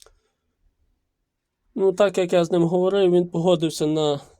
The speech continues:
чотириста п'ятдесят гривень. І того це получається тисяча сімсот п'ятдесят.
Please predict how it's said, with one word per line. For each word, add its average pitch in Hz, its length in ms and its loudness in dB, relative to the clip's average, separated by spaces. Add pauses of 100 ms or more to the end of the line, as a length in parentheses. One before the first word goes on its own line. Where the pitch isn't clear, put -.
(160)
чотириста 156 640 -4
п'ятдесят 139 760 -10
гривень. 131 420 -10 (1120)
І 190 120 2
того 240 300 2
це 226 140 -2
получається 185 920 0 (2250)
тисяча 220 360 -2
сімсот 180 460 -8
п'ятдесят. 165 560 -8